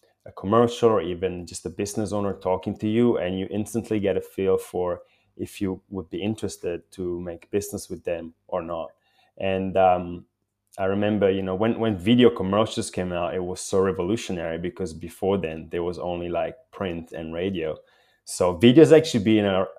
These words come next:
around for way longer than we actually think before the digital marketing. But now, obviously, with technology advancing, we can produce it at scale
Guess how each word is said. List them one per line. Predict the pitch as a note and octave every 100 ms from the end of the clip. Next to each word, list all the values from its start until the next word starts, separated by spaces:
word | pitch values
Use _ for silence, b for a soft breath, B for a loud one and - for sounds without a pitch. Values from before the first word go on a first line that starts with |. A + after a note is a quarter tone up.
| _ _ -
around | G2+ G2+ F2+ E2+ -
for | - F2 F2
way | G#2 A2
longer | G2+ G2 F#2+ E2
than | F2
we | F2+
actually | F2 -
think | E2 - F#2 E2
before | F2+ - F#2
the |
digital | F2 F2 - E2+
marketing. | F2 G#2+ - D#2+ D#2+ F#2+ _ _ _ -
But | F2+ F#2+
now, | G2+ G2 F2+ F2 F2 - _ -
obviously, | E2+ F2 F2+
with | F#2 F2+
technology | F#2 G#2+ G2+ F#2+ F#2
advancing, | D#2+ F#2 F#2 F#2 F#2+ E2+ F2
we | F2+
can | - G2
produce | - F#2+ F#2+ G2+ -
it |
at | F2 E2 -
scale | - - - A2 F2+ E2+ F2+